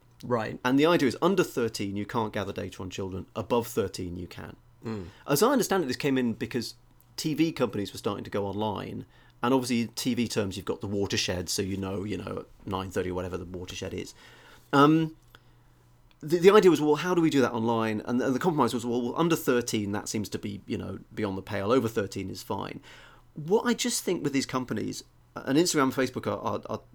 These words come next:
Speaker 2: two of them, a lot of the other ones will have similar sort of age ranges. They're faced with a choice then. It's like, could you go over eighteen? You know, if, if Facebook and Instagram went, "We're eighteen plus,"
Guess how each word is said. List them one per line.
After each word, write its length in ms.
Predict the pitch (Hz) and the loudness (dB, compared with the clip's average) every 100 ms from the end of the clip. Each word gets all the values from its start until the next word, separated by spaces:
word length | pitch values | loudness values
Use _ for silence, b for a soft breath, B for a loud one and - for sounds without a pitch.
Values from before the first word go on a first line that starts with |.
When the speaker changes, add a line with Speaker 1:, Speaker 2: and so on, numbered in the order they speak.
| - 131 | -18 0
Speaker 2:
two 140 | 160 | 4
of 80 | 147 | 4
them, 100 | 143 | 2
a 60 | 104 | 2
lot 140 | 120 | 2
of 60 | 113 | 2
the 80 | |
other 120 | 117 120 | 2 2
ones 260 | 117 110 | 2 0
will 80 | 101 | -2
have 180 | 110 107 | -4 -2
similar 300 | - 123 117 | 0 2 0
sort 160 | 110 | -2
of 60 | 107 | -4
age 140 | 107 104 | -4 -4
ranges. 320 | 104 101 95 B B B B B _ _ - _ _ _ _ - _ _ _ - | -6 -6 -10 B B B B B _ _ -20 _ _ _ _ -20 _ _ _ -12
They're 160 | 151 170 | -4 0
faced 280 | - 233 233 | 6 6 6
with 100 | 170 | 0
a 40 | |
choice 280 | - 202 - | 2 2 2
then. 240 | - - - | -6 -10 -8
It's 100 | - | -6
like, 120 | - | -2
could 140 | 226 | -2
you 80 | 320 | 0
go 160 | 220 175 | 4 4
over 240 | 170 143 | 4 4
eighteen? 260 | 127 123 107 | 2 0 0
You 80 | 117 | 0
know, 100 | 113 | 0
if, 80 | |
if 180 | - 120 | -2 -2
Facebook 420 | 214 240 - 180 | 0 0 -2 -4
and 80 | 151 | -2
Instagram 380 | 147 - 113 107 | -2 -4 -6 -4
went, 180 | 107 104 | -6 -2
"We're 140 | 120 - | -2 2
eighteen 480 | 151 156 143 123 113 | 2 2 0 0 -2
plus," 480 | 110 87 - - | -6 -8 -12 -14